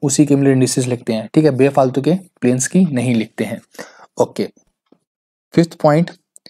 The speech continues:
कि यार हमारे पास देखो एक ये नोटेशन होती है, ये नोटेशन क्या कहती है हमें, मैं एक एग्जांपल से बताता हूँ। सपोज करो हमारे पास ये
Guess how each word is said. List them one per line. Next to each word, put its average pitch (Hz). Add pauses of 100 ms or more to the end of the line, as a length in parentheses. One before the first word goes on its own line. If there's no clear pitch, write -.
(600)
कि 170
यार 175
हमारे 160
पास 165
देखो 165
एक 165
ये 143
नोटेशन 151
होती 120
है, 110 (2500)
ये 151
नोटेशन 170
क्या 160
कहती 151
है 139
हमें, 127 (1400)
मैं 151
एक 151
एग्जांपल 143
से 143
बताता 113
हूँ। 113
सपोज -
करो 160
हमारे 151
पास 160
ये 143